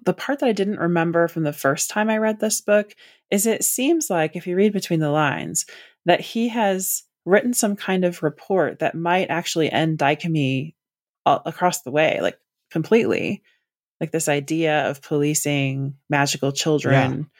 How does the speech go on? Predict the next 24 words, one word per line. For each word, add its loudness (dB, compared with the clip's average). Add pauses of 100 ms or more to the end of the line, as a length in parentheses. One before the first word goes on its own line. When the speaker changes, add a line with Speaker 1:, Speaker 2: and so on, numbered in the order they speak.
(440)
Speaker 1:
or -4
magical -2
youth, 0
<laughs> -10
I -6
guess. 0 (440)
Um, 0
I, 0 (100)
I 0
somehow 0
hadn't 0
really 0
caught 0
on 0
to -4
that 2
in -6
my 2
first -2
read 2
of -8
the -20
book. 0
And, 0